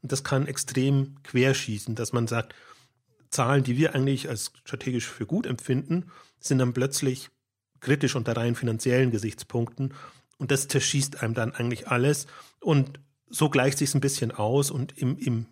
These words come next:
Mix klappt das dann gut. Und unser angestrebtes Ziel ist ja immer noch, dann mindestens fünfzig zu haben.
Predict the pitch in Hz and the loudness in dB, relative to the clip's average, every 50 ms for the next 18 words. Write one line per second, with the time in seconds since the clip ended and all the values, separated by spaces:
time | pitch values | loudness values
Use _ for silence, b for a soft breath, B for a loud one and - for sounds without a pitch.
0 | _ - 131 151 180 - - - - - - - B B B B B B B B | _ -2 0 0 0 -2 -2 -4 -4 -4 -6 -8 B B B B B B B B
1 | B B - - 139 139 139 - 127 - - 127 120 117 107 110 113 127 151 156 | B B -2 0 0 0 2 0 0 0 0 -2 -2 0 -2 0 0 2 2 2
2 | - - 156 123 120 120 120 - - - - 208 139 127 131 131 131 127 123 131 | 2 0 -2 0 0 0 -2 -6 -10 -10 -4 -2 0 0 0 2 2 2 2 2
3 | - - 131 - 123 - - - - 131 127 123 - 143 127 135 120 120 120 123 | 2 0 -2 0 -2 -6 -4 -2 -2 0 0 0 0 0 0 0 0 -2 -2 -2
4 | 117 - - 123 113 110 117 120 123 120 117 117 - 117 - - 143 160 - - | -4 -6 -6 -6 -6 -4 -4 -2 0 0 -2 -2 -4 -6 -4 -2 -4 -4 -4 -4
5 | - 147 - - 156 139 - 127 127 135 139 139 143 143 | -8 -6 -4 -4 -4 -2 -2 -2 -2 -2 -2 -2 -4 -6